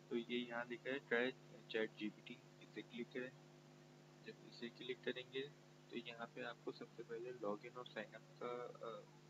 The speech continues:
option देगा। मैंने यहाँ से, अ, अ, login किया हुआ है, तो फिर उसके बाद मुझे इस तरह का interface देखने को मिलेगा। यहाँ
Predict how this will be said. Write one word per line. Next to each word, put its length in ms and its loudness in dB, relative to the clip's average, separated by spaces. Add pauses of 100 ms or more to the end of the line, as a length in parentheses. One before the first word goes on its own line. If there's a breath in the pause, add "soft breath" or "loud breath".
(200)
option 420 -4
देगा। 280 -6 (920)
मैंने 300 0
यहाँ 240 2
से, 140 -2
अ, 560 -4 (320)
अ, 180 -8
login 340 0
किया 200 -4
हुआ 100 -8
है, 300 -14 (880)
तो 420 -4 (240)
फिर 120 6
उसके 340 6
बाद 180 8
मुझे 280 -2
इस 60 -2
तरह 240 0
का 120 0
interface 460 -2
देखने 300 -10
को 160 -14
मिलेगा। 380 -16 (2250)
यहाँ 560 -4